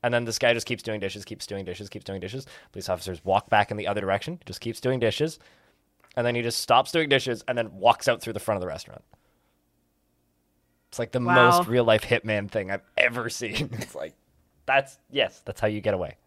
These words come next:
Speaker 2: I can't believe that works. <laughs>
Speaker 1: I mean, I'm assuming he got caught 'cause he was on all of the security cameras, right? But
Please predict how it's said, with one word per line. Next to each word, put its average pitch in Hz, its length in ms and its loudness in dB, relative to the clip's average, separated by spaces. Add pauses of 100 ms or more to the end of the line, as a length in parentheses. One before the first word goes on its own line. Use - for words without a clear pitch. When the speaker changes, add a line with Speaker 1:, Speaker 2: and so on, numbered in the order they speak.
(520)
Speaker 2:
I - 80 -20
can't 202 240 2
believe 185 240 4
that 175 140 4
works. 240 580 6 (180)
<laughs> - 200 -10
Speaker 1:
I - 40 2
mean, 170 180 2
I'm 202 100 8
assuming 226 300 4
he 269 80 4
got 160 220 6
caught 165 320 2
'cause 110 100 -10
he 110 60 -8
was 104 120 -6
on 110 120 0
all 110 180 0
of 107 80 -6
the 92 60 -10
security 139 360 -12
cameras, - 320 -18
right? 82 260 -16
But - 180 -20